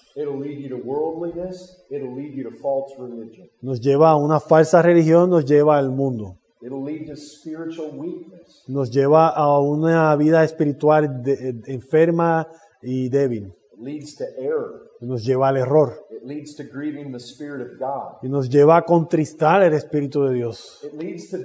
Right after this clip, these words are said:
Speaker 1: building this church on a faulty foundation.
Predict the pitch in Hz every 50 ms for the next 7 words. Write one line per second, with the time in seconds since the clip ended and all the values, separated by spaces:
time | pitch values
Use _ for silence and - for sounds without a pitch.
0 | - - 160 170 180 196 185 185 180 165 151 139 139 135 - - - _ _ -
1 | 190 190 - 135 - - - - _ _ _ _ - 131 131 120 - - - 175
2 | 160 160 165 160 151 147 135 - - 143 127 123 120 117 117 120 135 151 - -
3 | - - -